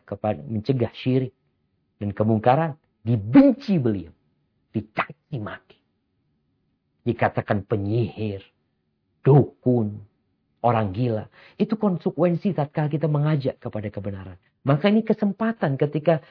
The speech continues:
mereka nuntut kita untuk mengatakan, umpamanya selamat Natal atau menuntut kita untuk berbagi hadiah, sampaikan, "Mohon maaf."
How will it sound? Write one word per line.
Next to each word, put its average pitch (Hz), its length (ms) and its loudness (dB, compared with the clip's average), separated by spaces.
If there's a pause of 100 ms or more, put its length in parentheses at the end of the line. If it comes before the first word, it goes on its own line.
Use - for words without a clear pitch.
mereka 160 320 4
nuntut 170 480 4
kita 151 320 2
untuk 156 240 0
mengatakan, 143 640 0 (560)
umpamanya 127 480 2
selamat 117 380 -2 (420)
Natal 156 560 2
atau 123 240 2
menuntut 120 400 -2
kita 120 240 0
untuk 113 160 -4
berbagi 113 480 -2
hadiah, 135 480 0
sampaikan, 185 560 -4 (240)
"Mohon 160 240 0
maaf." 151 400 -4